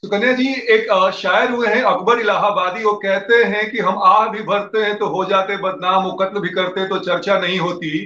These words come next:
केंद्र सरकार कुछ भी करे, सब लोग उसको politically motivated मानता है, और हमारे माननीय मुख्यमंत्री जी कुछ भी करे, नियम कानून को तोड़ दें और उनके लिए वाहवाही होती है। मैं थोड़ा बि-, बिहार का विधि व्यवस्था के बारे में बता दूं।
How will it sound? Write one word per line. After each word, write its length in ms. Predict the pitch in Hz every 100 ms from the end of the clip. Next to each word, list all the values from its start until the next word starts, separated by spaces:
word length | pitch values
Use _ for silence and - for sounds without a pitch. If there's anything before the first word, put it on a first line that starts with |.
| - _ _ _ -
केंद्र 260 | 185 214 226
सरकार 500 | 226 202 202 190 208
कुछ 320 | 202 190 -
भी 140 | 180 226
करे, 480 | 226 185 180 190
सब 300 | - 208 233 190
लोग 360 | 165 185 214
उसको 300 | 185 - 196
politically 540 | 185 185 165 165 180 202
motivated 580 | 175 165 160 160 175 147
मानता 440 | 143 135 139 -
है, 60 | - - _ _ -
और 100 | 165
हमारे 360 | 160 175 196 202
माननीय 420 | 180 180 208 214
मुख्यमंत्री 560 | 190 196 190 220 196
जी 160 | 185 190
कुछ 260 | 190 190 202
भी 120 | 214
करे, 340 | 208 185 185
नियम 300 | 170 185 202
कानून 400 | 185 175 185 208
को 160 | 202 180
तोड़ 380 | - 196 202 220
दें 420 | 185 175 214 220 _ _ 185
और 140 | 185
उनके 240 | 185 185
लिए 140 | 208 208
वाहवाही 420 | 185 165 156 160
होती 300 | 147 147 135
है। 120 | 135
मैं 180 | 202 214
थोड़ा 180 | 208 220
बि-, 320 | 196 196 196 -
बिहार 440 | 160 160 165 214
का 160 | 226 226
विधि 340 | - - 170
व्यवस्था 320 | 220 196 196 208
के 100 | 190
बारे 220 | 170 180
में 80 | 175
बता 240 | 151 147
दूं। 160 | 135